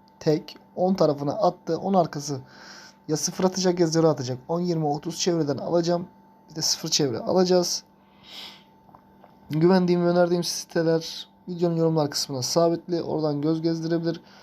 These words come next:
Deneme bonuslarından faydalanabilirsiniz arkadaşlar. Yani buradan bir de Z-,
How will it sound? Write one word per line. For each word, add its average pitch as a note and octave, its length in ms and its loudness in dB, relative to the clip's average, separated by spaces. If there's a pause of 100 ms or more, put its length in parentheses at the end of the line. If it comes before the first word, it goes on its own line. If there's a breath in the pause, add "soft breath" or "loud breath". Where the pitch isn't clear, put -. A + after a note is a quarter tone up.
(400 loud breath)
Deneme F#3+ 320 2
bonuslarından E3 640 0
faydalanabilirsiniz E3+ 960 -2
arkadaşlar. E3 640 0 (1200 soft breath)
Yani D#3 280 0
buradan F3+ 320 2 (200)
bir F3+ 160 -10
de F#3 100 4
Z-, F3+ 240 2